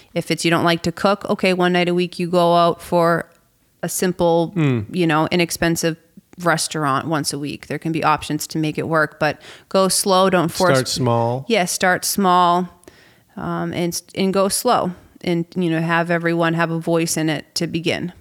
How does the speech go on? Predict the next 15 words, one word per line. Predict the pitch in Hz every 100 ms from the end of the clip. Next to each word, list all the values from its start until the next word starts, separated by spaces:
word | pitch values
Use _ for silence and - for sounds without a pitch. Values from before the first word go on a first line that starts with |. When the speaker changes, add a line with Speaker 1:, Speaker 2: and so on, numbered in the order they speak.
| -
Speaker 2:
There | 185
may | 185
be | 175
some | 156 156 123
pushback | 147 131 - 123 113 120
initially. | 113 104 - 117 123 - _
Speaker 1:
Yeah. | 339 285 175 110 175
Speaker 2:
But |
if | 135
you're | -
starting | - 127 123
small | - 123 120
and | 117
being | 117 107
reasonable, | 110 107 98 92 95 143